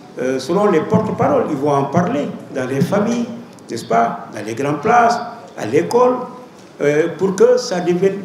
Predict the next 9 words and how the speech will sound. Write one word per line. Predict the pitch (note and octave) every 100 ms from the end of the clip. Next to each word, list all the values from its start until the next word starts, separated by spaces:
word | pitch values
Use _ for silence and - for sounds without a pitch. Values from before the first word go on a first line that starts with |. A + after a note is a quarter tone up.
| -
une | D#3 D#3
conscience | - A3+ A3 A3 F#3 F#3 F3 B2 C3+
nationale, | F3 F#3 - E3 C#3+ C3 - - - - -
pour | E3+
que | F3
tout | F3 A3
le | G3
monde | F#3+ F#3
sache | - - F#3+ F3